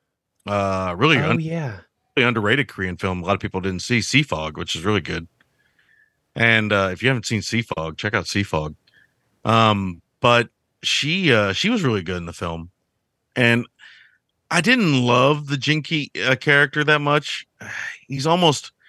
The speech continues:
Speaker 1: he's one of these, I, I was recently watching Black Hat again, uh,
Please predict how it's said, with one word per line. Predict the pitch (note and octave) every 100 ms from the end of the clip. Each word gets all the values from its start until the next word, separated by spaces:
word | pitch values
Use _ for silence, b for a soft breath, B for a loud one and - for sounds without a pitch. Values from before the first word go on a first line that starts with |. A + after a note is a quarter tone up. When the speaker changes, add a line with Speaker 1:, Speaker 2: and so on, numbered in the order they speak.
| b b b _
Speaker 1:
he's | D#3+
one | F3+ B3
of | G3+
these, | F3+ D#3+ C3+ - - - _ _ _ _ _ B B B
I, | - D3 D3
I | C#3+
was | B2
recently | E3 E3 C#3 B2+
watching | A#2 A#2 A2+ A#2+ G#2 F#2+ - _ _ _ _
Black | - A#2 A2+ -
Hat | G#2 F2+ - -
again, | F#2+ F#2+ F#2 F#2 - _ _ _ _ _ _ _
uh, | G2 F#2+ F#2+ F#2